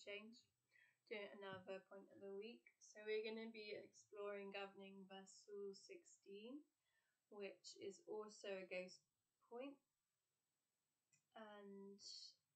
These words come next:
um, it's really good for supporting change, resistance, and flexibility of the mind. So the properties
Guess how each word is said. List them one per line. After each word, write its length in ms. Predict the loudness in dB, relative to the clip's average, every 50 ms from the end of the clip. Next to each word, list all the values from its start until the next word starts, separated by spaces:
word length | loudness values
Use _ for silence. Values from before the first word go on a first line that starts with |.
| _ -12
um, 560 | -12 -8 -8 -6 -6 -8 -8 -10 -12 -14 -16 -16 _ _ _ _ _ _ _ _ _ _ _ -18 -16 -16 -16 -16 -14
it's 160 | -6 0 4
really 160 | 4 4 6
good 160 | 4 2 0
for 80 | 0 -6
supporting 800 | -6 -6 -6 -4 -2 -2 -2 -2 -2 -4 -2 0 0 0 -2 -4
change, 960 | -6 -4 2 4 6 6 6 4 2 0 -2 -4 -6 -6 -6 -10 -12 -14 -14 _ 0
resistance, 1040 | 2 2 2 2 0 0 -2 -6 -8 -8 -8 -8 -8 -8 -10 -10 -12 -12 -12 -12 _ -12
and 480 | -8 -4 -4 -2 -2 -4 -4 -6 -6 -8 -8 -12 -14 _
flexibility 960 | -2 -2 -2 -2 -2 -6 -4 0 2 2 2 0 -2 -4 -2 0 2 2 0 0 -4 -6 -6
of 160 | -4 -2 0
the 80 | 0 2
mind. 480 | 2 4 4 6 6 6 4 2 -2 -6 -10 -12 _ _ -20 -20 -20 -20 -20 -20 -20 -20 -20 _ _ _ _ _
So 160 | -6 -4 -2 -2
the 160 | -4 0 4
properties 800 | 4 4 4 4 -2 -2 0 0 2 4 6 6 6 4 4